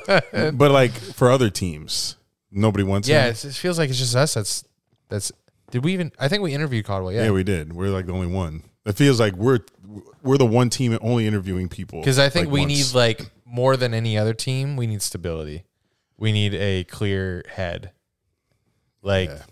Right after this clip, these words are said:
Speaker 2: a respected man. Like, complete one eighty from Urban Meyer.
Speaker 1: But who, the, the people that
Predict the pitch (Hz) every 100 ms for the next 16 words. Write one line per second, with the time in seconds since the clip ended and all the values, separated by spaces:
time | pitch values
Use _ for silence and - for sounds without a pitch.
0 | - 107 95 - - 101 - 87 87 82
1 | 76 71 _ _ _ _ - 98 107 98
2 | - 120 117 110 104 98 98 92 87 85
3 | 80 80 73 64 50 _ _ _ _ -
4 | 120 156 151 110 120 123 107 82 - _
5 | _ - 139 147 135 107 87